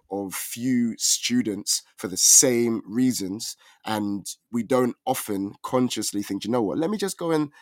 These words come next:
deal or talk to some kids who get it right all the time." And just the middle of the road, maybe they're not your, your, your brightest of the bright and, and you're kind of doing all the fancy things in lessons.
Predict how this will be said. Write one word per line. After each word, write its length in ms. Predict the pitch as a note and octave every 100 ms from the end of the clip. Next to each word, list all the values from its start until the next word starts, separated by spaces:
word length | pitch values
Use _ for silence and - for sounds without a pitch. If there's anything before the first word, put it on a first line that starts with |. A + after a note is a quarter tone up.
| _ -
deal 260 | C3+ D3 C3+
or 120 | A2+
talk 340 | - D3+ B2
to 80 | -
some 200 | - A2+
kids 260 | - A#2 G#2
who 80 | A#2
get 180 | A#2+
it 60 | G#2+
right 160 | C3 F#2
all 100 | E2
the 60 |
time." 280 | - G2 - _ _ _ _ -
And 240 | A2 G#2+ G2
just 220 | B2+ -
the 60 |
middle 240 | B2+ D3+ D#3
of 60 |
the 100 | C#3+
road, 300 | C#3 C3+ A2 A2+
maybe 160 | C#3+
they're 100 | C#3
not 200 | C#3 C3
your, 300 | B2 A#2+ A2+ G#2
your, 240 | G#2 G#2+
your 180 | G2+ G#2+
brightest 560 | F2 B2 B2 - A#2+
of 80 | A2+
the 80 | G2+
bright 320 | F2+ A#2 G#2
and, 160 | G#2 G#2+
and 140 | G#2
you're 200 | G#2 G2
kind 220 | F#2+ A2+
of 140 | G#2 F#2 _ _
doing 220 | - B2 A#2+
all 60 |
the 100 | G#2+
fancy 420 | G2+ B2+ A#2+ -
things 300 | A2 A#2 A2
in 80 | G2
lessons. 440 | A2 A2 - F2+